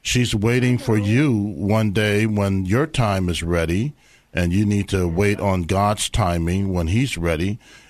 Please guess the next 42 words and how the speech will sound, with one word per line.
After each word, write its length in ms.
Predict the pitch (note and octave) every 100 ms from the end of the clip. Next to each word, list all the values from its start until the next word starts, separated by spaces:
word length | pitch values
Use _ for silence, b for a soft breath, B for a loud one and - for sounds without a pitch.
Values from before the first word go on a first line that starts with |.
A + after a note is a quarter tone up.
| -
and 300 | F#2 F#2+ F#2
she's 460 | - C3 D#3+ C3
waiting 320 | G2+ A2 G#2+
for 160 | G#2+ G#2+
you 260 | F#2+ A2 A#2
one 280 | G2+ G2+
day 220 | F2+ G2 G2
to 100 | F2+
be 220 | E2+ G#2
with 300 | F#2+ A#2 -
her. 240 | F#2+ C#2
So 460 | C2+ - G#2 F#2 F2 B B B
you 200 | - G#2+
need 220 | C3 C#3+ C#3
to 100 | C3
be 200 | A#2 B2
rejoicing, 880 | A2+ F2+ - A2+ B2 A#2+ A2+ F2+
sweetie. 520 | D2+ G2 E2+ D2 C#2 -
You 120 | G2
need 180 | G#2 G#2
to 120 | G#2+
be, 460 | F2+ G#2+ G2 F#2+ F2 B B B
uh, 340 | F2+ F2 E2 D#2 -
praising 580 | - B2 B2 A#2 A#2 G#2+
God, 560 | G2 F2+ F2 F2 F2 -
and 300 | G2 G2+ -
even 320 | B2 C3 B2
though 420 | A#2 A#2+ A#2 A#2 B B B _
you 600 | F2+ F2 A#2 A2+ A2 A2+ -
gonna 320 | F2+ G#2 G#2 F#2+
weep, 480 | F2 A#2+ F#2 - - -
you 200 | F#2+ G#2
don't 320 | A2 A2 G2
weep 260 | A2 A#2+ -
as 180 | F#2 G#2
if 200 | F#2+ -
there's 300 | G2 F#2+ F2+
no 200 | F2+ E2
hope. 480 | A#2+ B2+ F2 -
You 160 | E2+ F2+
know, 340 | F2+ F2 F2
you, 400 | E2+ E2+ G#2+ G#2+